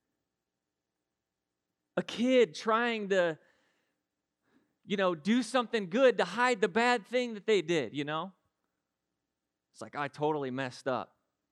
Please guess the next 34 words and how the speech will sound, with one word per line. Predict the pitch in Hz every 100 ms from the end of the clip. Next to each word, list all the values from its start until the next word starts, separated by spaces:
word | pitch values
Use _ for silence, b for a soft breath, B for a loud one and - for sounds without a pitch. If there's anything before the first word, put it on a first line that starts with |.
| _ _ _ _ _ _ -
I | -
totally | 165 170 165 147 131 _ _ _
did | 170 175
something | - 165 151
that | 147
my | 147
parents | 175 156 -
said | 170
I | 151
shouldn't | 147 165 131
do. | 139 120
So | 143
I'm | 180
gonna | 208 190
clean | 233 330 339
my | 254
room | 208 233 311 311 254 240 240 b b b b
so | - 254
that | 254
they're | 247
real | 269 330
excited | 320 - 254 311 311 294 262
that | 247
my | 254
room's | 240 294 320 285
clean, | 240 247
and | 226 233
maybe | 269 302 311
they | 285 277 254
won't | 302 294 233
notice | 254 302 311 320 294 -
the, | - 269
the | 233 -
other | 294 311 311